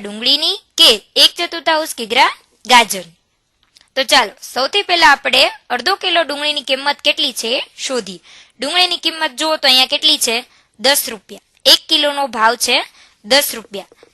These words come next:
તો આપણે અડધા કિલો ડુંગળીની કિંમત, એટલે કે આના બે ભાગ કરવાના છે. તો બંનેમાં અડધો અડધો ભાગની કિંમત છે એ કેટલી થશે? ચાલો આપણે જોઈએ. બે ભાગ બરાબર દસ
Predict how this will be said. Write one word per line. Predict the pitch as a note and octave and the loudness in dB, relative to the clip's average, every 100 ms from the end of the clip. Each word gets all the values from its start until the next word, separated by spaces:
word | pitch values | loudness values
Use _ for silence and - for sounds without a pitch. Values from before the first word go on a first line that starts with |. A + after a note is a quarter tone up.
| - | 0
તો | C4+ | 2
આપણે | C#4+ D#4 E4+ - _ - C4+ | 4 4 2 0 _ -4 0
અડધા | C4+ F#4 G4 | 4 4 4
કિલો | F4 D#4 C4+ | 2 2 0
ડુંગળીની | A#3+ A#3+ A3 G3+ G#3 | -2 -4 -4 -6 -14
કિંમત, | G3 G3+ A#3+ | -16 -8 -2
એટલે | C4+ - | 0 4
કે | D#4 | 4
આના | D#4 D4 C4+ | 4 2 4
બે | E4 C4+ | 4 4
ભાગ | A#3+ - | 0 -2
કરવાના | G#3 G3 F#3 F#3 - | -4 -4 -8 -10 -10
છે. | F#3+ - - _ - | -10 -20 -20 _ -8
તો | A#3+ | -4
બંનેમાં | A3+ C#4+ E4+ F4 F4 C4 | -4 0 0 2 2 2
અડધો | C4+ F4+ F4+ | 2 0 0
અડધો | F4 F4 | 0 2
ભાગની | D#4 D#4 D#4+ C4 | 4 2 -2 -12
કિંમત | D4 D#4 D4+ - | -12 -6 -6 -2
છે | C#4 A#3+ | 0 0
એ | F4 - - - - | -4 -10 -20 -16 0
કેટલી | D4+ - C4 G#3 | 2 2 -2 -6
થશે? | F#3+ G#3+ G3+ | -10 -6 2
ચાલો | C4+ C4+ | 4 6
આપણે | A3 B3 F4 - A#3 | 4 2 0 0 -8
જોઈએ. | B3 A#3+ E3+ _ _ _ _ _ _ _ _ _ - _ - | -4 -4 -6 _ _ _ _ _ _ _ _ _ -20 _ -4
બે | A#3 D#4+ F#4 | 2 4 4
ભાગ | C#4+ E4+ C#4+ | 4 2 2
બરાબર | D#4 D#4+ E4 C#4+ | 4 6 4 4
દસ | F4+ | 4